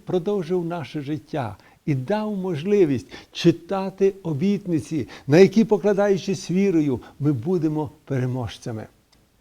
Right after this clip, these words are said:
Пам'ятайте, що виховання необхідне для досягнення небес. І чудові слова сказав патріарх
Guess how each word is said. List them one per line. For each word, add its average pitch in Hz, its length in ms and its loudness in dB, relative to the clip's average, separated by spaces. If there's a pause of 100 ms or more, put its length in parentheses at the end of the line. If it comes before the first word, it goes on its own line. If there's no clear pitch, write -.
(320)
Пам'ятайте, 143 760 -2 (280)
що - 260 4
виховання 160 800 0 (220)
необхідне 170 840 2 (160)
для 180 300 4
досягнення 160 1000 0 (180)
небес. 131 680 -2 (500)
І 135 280 8 (180)
чудові 214 440 4
слова 180 380 0
сказав 156 500 -2 (200)
патріарх 160 600 -2